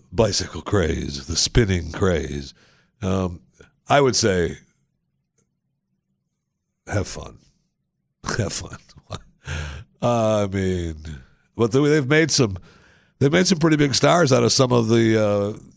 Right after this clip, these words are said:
some of the bicyclists, the spinners that take, you take classes from. And I know that you're right. You say they're the coolest. I know that people that have them, and I, and I mean this, think they're just, you know,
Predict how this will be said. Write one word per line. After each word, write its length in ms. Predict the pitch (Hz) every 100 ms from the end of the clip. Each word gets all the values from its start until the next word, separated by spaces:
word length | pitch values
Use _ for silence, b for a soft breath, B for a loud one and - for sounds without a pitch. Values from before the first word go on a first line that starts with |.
| _
some 200 | - 135
of 80 | 120
the 80 | 107
bicyclists, 800 | 98 120 123 120 101 101 101 -
the 160 | -
spinners 540 | 95 - 123 113 101 85
that 180 | 95 -
take, 220 | 110 90
you 80 | 110
take 240 | 92 101
classes 460 | - 107 104 - 90
from. 340 | - 92 90 B B B -
And 120 | 127
I 100 | 135
know 180 | 147 151
that 200 | 131 98 - _ _
you're 320 | 113 143 143
right. 320 | 117 135 123 87
You 200 | 104 123
say 180 | - 120
they're 120 | 101
the 80 | 95
coolest. 260 | 123 101
I 80 | 107
know 140 | 131 143
that 120 | 117
people 260 | 151 117
that 100 | 110
have 360 | - 113 131 139
them, 260 | 156 170 151 -
and 100 | 123
I, 100 | 120
and 120 | 110
I 80 | 113
mean 200 | 120 127
this, 200 | 101 90 B B
think 260 | - 123 92
they're 160 | 98 92
just, 320 | 87 85 - _ _ _ _ _ _ _ _ _ - -
you 120 | - 107
know, 240 | 90 76